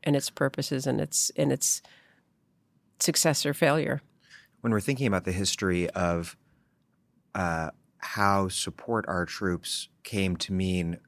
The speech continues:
Speaker 2: but don't ever ask what they're fighting for or if it's just, rational, or whatever, that whole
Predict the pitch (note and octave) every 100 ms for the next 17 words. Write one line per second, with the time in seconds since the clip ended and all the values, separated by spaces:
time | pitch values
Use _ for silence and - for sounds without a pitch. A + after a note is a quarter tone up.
0 | _ _ _ F2 F#2+ D2+ G2 F#2 F2+ -
1 | - _ _ _ _ _ _ _ _ _
2 | _ _ _ - F#2 F2+ E2+ E2+ E2+ -
3 | E2 F2 - D#2+ - - F2 D#2+ E2 -
4 | D#2+ D#2+ D#2+ F2 E2 - D#2+ - - -
5 | _ _ D#2 F2+ E2 D#2 - D2 D#2+ D#2+
6 | - D#2+ D2+ D2+ - _ _ _ _ _
7 | _ G2 F2 E2 E2+ D#2+ D2+ D2+ _ _
8 | _ _ _ _ - _ _ G2 F2+ G2+
9 | - F2+ G#2 F2+